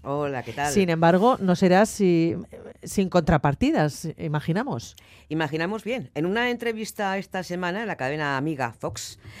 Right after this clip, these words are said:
Speaker 1: el presidente Trump ha dicho que, eh, retendrá las ayudas a las víctimas hasta que las autoridades del Estado, que son del Partido Demócrata, dejen que el agua fluya hacia abajo, en referencia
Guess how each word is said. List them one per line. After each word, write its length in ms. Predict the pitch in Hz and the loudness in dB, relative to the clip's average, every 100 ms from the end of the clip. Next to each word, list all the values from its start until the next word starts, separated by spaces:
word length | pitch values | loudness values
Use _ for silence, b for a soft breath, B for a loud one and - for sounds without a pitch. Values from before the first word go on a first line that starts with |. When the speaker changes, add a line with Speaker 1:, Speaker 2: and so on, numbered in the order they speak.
| B - | B -4
Speaker 1:
el 280 | 185 180 165 | 0 0 -2
presidente 480 | 170 143 175 185 196 | -8 -8 -8 -6 -8
Trump 340 | - 202 208 160 | -4 -4 -4 -4
ha 140 | 165 | -4
dicho 320 | 175 185 208 202 | -4 -4 -8 -6
que, 180 | 175 - | -8 -8
eh, 220 | 143 147 | -8 -4
retendrá 680 | 180 180 180 170 180 240 - | -2 0 0 0 0 -4 -4
las 180 | 165 - | -10 -8
ayudas 440 | 165 185 185 185 | -8 -6 -4 -4
a 40 | 165 | -4
las 180 | 143 | -6
víctimas 460 | 139 190 196 202 196 B B B B B _ | -8 -12 -6 -4 -4 B B B B B _
hasta 280 | 165 - | -2 -2
que 40 | 170 | -2
las 140 | 165 | -2
autoridades 600 | 165 170 170 175 196 214 | -4 -6 -6 -4 -4 -4
del 120 | 208 | -4
Estado, 480 | 185 - 214 185 202 | -8 -2 0 0 0
que 100 | 226 | -4
son 220 | 131 147 | -8 -8
del 100 | 151 | -8
Partido 520 | 147 143 - 160 156 - | -8 -10 -8 -2 -2 -2
Demócrata, 680 | 139 143 151 156 151 170 190 B B | -2 0 0 -2 -4 -4 -4 B B
dejen 460 | 170 269 285 302 | -4 -4 -2 -4
que 220 | 294 202 180 | -4 -4 -2
el 100 | 208 | -2
agua 260 | 240 220 | -2 -4
fluya 360 | 170 196 226 202 | -6 -8 -4 -4
hacia 220 | - 156 | -4 -6
abajo, 420 | 175 202 147 110 - _ | -4 -6 -6 -10 -12 _
en 140 | 143 | -10
referencia 640 | 131 127 131 175 208 226 | -8 -8 -4 -6 -4 -4